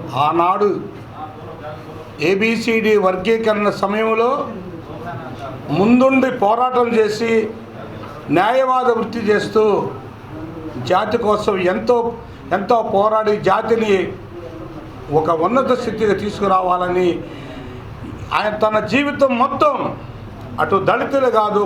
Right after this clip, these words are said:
పేద వర్గాలు, బహుజనులందరికీ తన, ఆ, తన శక్తి సామర్థ్యాలను ఉపయోగించి పనిచేశాడు.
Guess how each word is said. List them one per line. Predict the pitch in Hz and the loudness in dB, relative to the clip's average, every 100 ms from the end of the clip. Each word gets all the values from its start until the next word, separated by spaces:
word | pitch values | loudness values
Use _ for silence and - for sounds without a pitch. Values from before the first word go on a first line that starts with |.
| - | 0
పేద | 190 233 | 0 2
వర్గాలు, | 233 208 180 185 185 185 185 139 | 2 0 0 0 2 2 0 0
బహుజనులందరికీ | 170 240 220 196 180 170 170 165 165 165 143 - - - - - - | 0 2 2 2 0 0 -2 -2 0 -2 -2 -8 -14 -18 -16 -14 -2
తన, | 160 175 165 143 104 - - - - - - - | 0 2 0 -2 -4 -10 -16 -18 -18 -18 -14 0
ఆ, | 139 139 139 139 139 - - - - - | 4 4 4 2 0 -8 -12 -12 -14 -4
తన | 165 165 | 0 0
శక్తి | - 233 240 | 0 0 0
సామర్థ్యాలను | 269 247 233 226 226 208 208 | 2 2 2 0 2 2 2
ఉపయోగించి | 196 196 190 180 180 170 | 0 2 2 2 0 -2
పనిచేశాడు. | 160 160 165 160 156 131 | 0 4 4 4 2 0